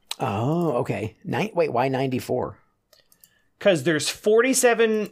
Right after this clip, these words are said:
Speaker 2: there was forty-seven podcasts
Speaker 1: Oh, oh,
Speaker 2: that had a
Speaker 1: starting and
Speaker 2: game
Speaker 1: end-,
Speaker 2: on
Speaker 1: I
Speaker 2: them,
Speaker 1: gotcha.
Speaker 2: and there's opening and ending music for each of them.
Speaker 1: Oh, God, there's some potentially really disappointing ways to close out the year here.
Speaker 2: There sure are.
Speaker 1: <laughs>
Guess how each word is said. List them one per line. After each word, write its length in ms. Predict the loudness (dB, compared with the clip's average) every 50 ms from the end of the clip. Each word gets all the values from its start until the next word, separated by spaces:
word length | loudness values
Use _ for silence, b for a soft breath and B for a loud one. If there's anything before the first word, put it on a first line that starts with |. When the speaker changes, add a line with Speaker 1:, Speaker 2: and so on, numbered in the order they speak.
| -6
Speaker 2:
there 160 | -2 0 2
was 180 | 2 2 0 -2
forty-seven 1000 | -2 0 2 4 4 4 2 0 2 2 4 4 4 4 2 0 0 0 -2 -2
podcasts 1040 | 0 2 4 4 4 2 2 2 4 4 4 4 0 -2 -4 -6 -6 -6 -8 -10 -12 -18 _ _ -4 2 6
Speaker 1:
Oh, 380 | 8 10 10 10 10 10 8 8
oh, 200 | 8 8 8 6
Speaker 2:
that 140 | 6 4 2
had 20 |
a 40 | 4
Speaker 1:
starting 340 | 6 8 8 8 8 6 6
and 80 | 6 6
Speaker 2:
game 180 | 6 6 6
Speaker 1:
end-, 20 | 6
Speaker 2:
on 120 | 6 6
Speaker 1:
I 80 | 6 6
Speaker 2:
them, 60 | 4
Speaker 1:
gotcha. 140 | 4 4 2
Speaker 2:
and 80 | 2 2
there's 220 | 2 0 0 0 2
opening 400 | 2 2 4 4 2 2 2 2
and 100 | 4 4
ending 260 | 4 4 4 2 2
music 320 | 2 2 2 0 0 -2 -2
for 100 | -2 -2
each 180 | -2 -2 -2 -4
of 80 | -4 -4
them. 240 | -6 -8 -8 -10 -14 _ _ _ _ 0
Speaker 1:
Oh, 220 | 2 2 2 2 0
God, 280 | 0 2 2 2 2 2
there's 180 | 2 2 2
some 260 | 2 0 -2 -2 -6 -10 _ _ -6
potentially 560 | -6 -4 -4 -2 -2 -2 -2 -2 -2 -2 -2
really 300 | 0 0 0 2 2 0
disappointing 840 | -2 -2 -4 -4 -2 -2 -4 -6 -6 -6 -6 -4 -2 -2 -2 -2 0
ways 260 | 0 0 0 -2 -2
to 120 | -2 -4 -4
close 360 | -4 -4 -2 -2 0 0 0
out 180 | 0 0 -2 -4
the 80 | -8
year 220 | -6 -4 -2 -2 -2
here. 140 | 0 2 4
Speaker 2:
There 160 | 6 6 6
sure 420 | 4 4 4 6 6 8 8 8
are. 480 | 8 8 8 8 8 8 8 6 4 2
Speaker 1:
<laughs> 60 | -6